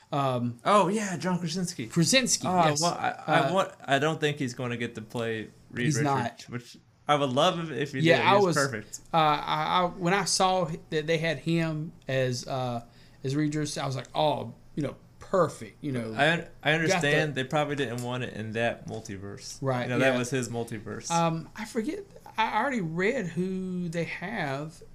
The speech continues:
Speaker 1: and did, did you see who they got? Um, uh, I cannot remember 'cause I, I was, I've, I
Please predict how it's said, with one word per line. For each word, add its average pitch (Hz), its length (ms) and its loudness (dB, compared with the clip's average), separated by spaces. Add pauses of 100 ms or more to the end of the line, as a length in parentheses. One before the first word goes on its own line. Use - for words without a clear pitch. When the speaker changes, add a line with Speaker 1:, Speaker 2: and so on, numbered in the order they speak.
(140)
Speaker 1:
and 147 480 -8
did, 170 180 -6 (340)
did 175 120 -6
you 220 100 -2
see 240 240 -2
who 226 100 2
they 220 140 -2
got? 226 400 -6
Um, 147 380 -6 (1120)
uh, - 40 -14
I 139 560 -10
cannot 165 280 -6
remember 139 500 -6 (680)
'cause 131 180 -8
I, 139 180 -4
I 147 180 -4
was, 143 280 -4
I've, 131 260 -8 (580)
I 147 60 -12